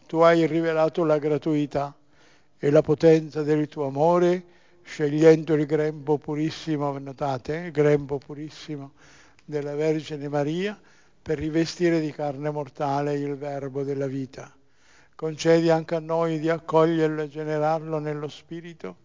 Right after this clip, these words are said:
con l'ascolto della tua parola, nell'obbedienza della fede. Per il nostro Signore Gesù Cristo, tuo Figlio che è Dio, e vive e regna con te nell'unità dello Spirito Santo,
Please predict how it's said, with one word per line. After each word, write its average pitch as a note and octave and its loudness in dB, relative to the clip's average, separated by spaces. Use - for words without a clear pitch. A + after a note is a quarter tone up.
con D3 -4
l'ascolto D#3+ -4
della D3 -2
tua D3 -6
parola, D3 -10
nell'obbedienza D#3+ -6
della D3 -8
fede. C#3+ -4
Per D#3+ 2
il E3+ -2
nostro E3+ -4
Signore D#3+ 0
Gesù D3+ -6
Cristo, D#3+ -12
tuo C#3+ -10
Figlio D3+ -6
che C#3+ -10
è C#3+ -14
Dio, F3 -14
e D3+ -8
vive E3 0
e D#3+ 2
regna E3+ 0
con D#3 -8
te D#3+ -6
nell'unità D#3 -4
dello D3 -6
Spirito C#3 -14
Santo, D#3 -16